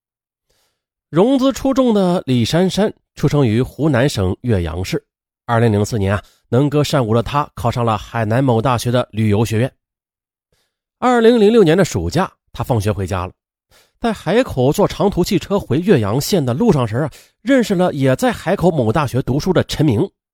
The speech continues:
陈明高大英俊啊，一路上时刻守护着李珊珊，令她备受温暖。巧的是，两个人既是老乡，又是校友。陈明一九八四年七月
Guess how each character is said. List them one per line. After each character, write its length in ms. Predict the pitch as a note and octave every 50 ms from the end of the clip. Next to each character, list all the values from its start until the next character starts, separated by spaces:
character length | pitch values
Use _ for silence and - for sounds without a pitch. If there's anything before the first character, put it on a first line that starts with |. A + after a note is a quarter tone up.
| _ _ _ _ _ _ _ _ _ _ _ _ _
陈 240 | - - - B3 C#4+
明 200 | C4+ A#3 A#3 B3+ B3 - -
高 180 | A#3+ A#3+ B3+
大 160 | B3 C#3+ D3+
英 220 | D#3+ G3 A#3 A#3+ B3
俊 180 | B3+ C4+ G#3
啊， 80 | D3+ - _ - - - _ -
一 140 | F3 A3+
路 160 | C4 D4 C#4+ A#3+
上 140 | G#3+ G3 F3+
时 280 | - - - F#3 A#3+
刻 320 | C4 - - C4 A3+ G3+ E3
守 260 | - - C3 G2+ G#2+
护 240 | - - A3+ A3 F#3
着 220 | E3+ D#3 D3+ D3+
李 140 | - A#2 G#2
珊 200 | - D3 E3 D#3+
珊， 180 | F3 A3+ A#3 - _ _ _ _ _
令 140 | - D#3 C3
她 120 | C3 C#3+ - _ _
备 200 | G#3+ G3 A#2+ F#2
受 180 | - - C3
温 160 | F#2+ F#2 C#3+ G3+
暖。 320 | E3+ G#2 G2 - A#2 C3+ - _ _ _ _ _ _ _ _ _ _ _ - -
巧 200 | - - F#2 E2
的 120 | F2+ F#2+
是， 200 | - - A2 F2+ - _ _ _ _ _ _ _ _
两 240 | B2+ B2+ B2 C#3 G#3
个 100 | A#3 G3+
人 260 | D3+ F3 G#3 G#3 F3 - - _ _ _ -
既 140 | - - A#3
是 120 | - A#3
老 380 | D3+ A#2+ G2+ G2 F#2+ F#2 F2 D#2+
乡， 340 | - - E3+ A3+ B3 A3+ - _ _ -
又 140 | D3 C#3
是 100 | A2 A#2
校 300 | F#2 - - A#3+ G3+ C3+
友。 240 | G#2+ F#2 F2 - - _ _ _ _ _ _ _ _ _ _ _ _ _ _ _ _ _ _ _ _ _ _ _ _ _ _ _ _ -
陈 220 | - - G#3 B3+
明 320 | C#4 C4+ A3 G3+ B3 G3+ - _ _ _
一 220 | D#3 E3 F3 E3+
九 200 | D3 B2+ G#2 F#2+
八 200 | F2 A#2+ B2 C3
四 160 | C3 - C3
年 220 | G#2 F#2 F#2 G2+ G#2
七 300 | - - - - - G3
月 200 | G3+ G#3+ F#3 -